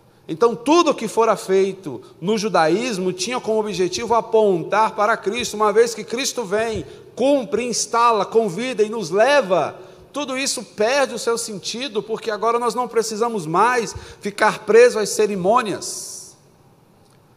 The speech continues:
Elas já se cumpriram o seu propósito, já nos mostraram a salvação e pela fé em Cristo Jesus nós agora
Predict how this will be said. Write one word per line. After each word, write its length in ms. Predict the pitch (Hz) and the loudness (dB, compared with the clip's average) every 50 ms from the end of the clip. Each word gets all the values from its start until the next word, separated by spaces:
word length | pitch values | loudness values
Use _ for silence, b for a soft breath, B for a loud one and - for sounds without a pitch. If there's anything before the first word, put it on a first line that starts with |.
| _ _ _ _ _ _ | _ _ _ _ _ _
Elas 380 | - 147 180 208 208 214 196 147 | -2 0 2 4 4 4 2 2
já 220 | 180 190 208 202 | 2 2 2 2
se 240 | 196 - - 190 - - - - - - - - - _ _ _ _ _ _ | 0 -2 -6 -8 -10 -14 -20 -20 -20 -20 -20 -20 -20 _ _ _ _ _ _
cumpriram 540 | - 226 202 - 208 202 240 254 240 220 | -2 -2 0 2 2 2 2 2 0 -2
o 60 | 190 - | -4 -2
seu 180 | - 202 185 | -4 -4 -4
propósito, 880 | - 170 170 156 - - 160 170 175 180 180 170 175 175 - - - - - - - B B B B B B | -2 -2 -4 -2 -2 0 2 4 4 4 4 2 0 -6 -10 -14 -18 -20 -20 -20 -20 B B B B B B
já 220 | - 120 165 180 | -6 -2 -2 -2
nos 160 | 190 196 175 151 | 0 -2 -4 -4
mostraram 760 | 165 170 160 135 - - - 156 151 170 185 196 185 180 170 | -2 -4 -4 -4 -6 -8 -8 -4 -2 0 0 0 0 -2 -2
a 60 | 156 | -4
salvação 760 | - - 160 156 156 147 143 127 - - - 151 160 160 156 | -4 -4 -4 -4 -2 -2 -4 -6 -6 -8 -8 -6 -6 -6 -6
e 80 | 156 156 | -8 -10
pela 400 | - - - 170 180 175 165 143 | -12 -6 -2 0 0 2 0 -2
fé 280 | - - - 175 180 | -4 -4 -2 0 0
em 100 | 185 180 | 0 -2
Cristo 340 | - - 165 175 170 170 156 | -2 -2 -4 -4 -4 -6 -8
Jesus 420 | 139 156 143 127 131 160 190 190 170 | -10 -8 -10 -8 -6 -6 -4 -4 -4
nós 160 | 175 170 165 | -4 -4 -4
agora 420 | 156 143 139 156 170 175 175 175 | -4 -2 0 0 0 0 0 -2